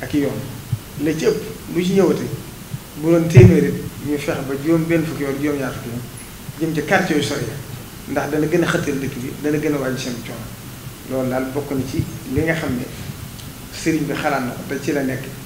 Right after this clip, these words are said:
te am na ci ay yéene yu boppam yoo xam ne nag, eh, kilifa kenn du ko jiitu ci yoo xam, waaye moom ku amee xalaat la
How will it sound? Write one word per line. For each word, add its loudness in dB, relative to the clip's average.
te -8
am 4
na 4
ci -2
ay 4
yéene 6
yu 10
boppam -2
yoo -2
xam -2
ne 0
nag, 0
eh, -4
kilifa 0
kenn 2
du 0
ko 0
jiitu 0
ci -4
yoo -2
xam, -6
waaye 2
moom 2
ku -2
amee 2
xalaat -2
la -8